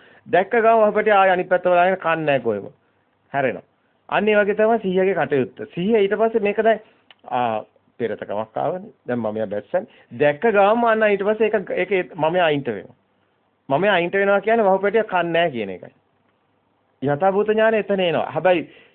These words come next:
කෙටේරිය තිබ්බත්, ගෝයම හිටියත්, ගින්න වැඩි නම් වහු පැටියා කනවමයි මේක කියලා අන්න සියයට අසූ වෙනවා. අන්න එතන යථාභූත ඥානෙ හොඳට මෙනෙහි කරනවා ආයි නොකන්නම.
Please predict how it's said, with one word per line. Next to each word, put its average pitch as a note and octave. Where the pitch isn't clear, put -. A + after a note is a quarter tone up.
කෙටේරිය F#3+
තිබ්බත්, E3+
ගෝයම F#3
හිටියත්, D#3+
ගින්න F#3
වැඩි F3+
නම් E3+
වහු E3
පැටියා E3+
කනවමයි G3
මේක F3+
කියලා E3
අන්න D3+
සියයට D3+
අසූ C#3
වෙනවා. C#3+
අන්න C#3
එතන D3+
යථාභූත C#3
ඥානෙ C3+
හොඳට E3
මෙනෙහි D3
කරනවා C#3
ආයි C#3
නොකන්නම. B2+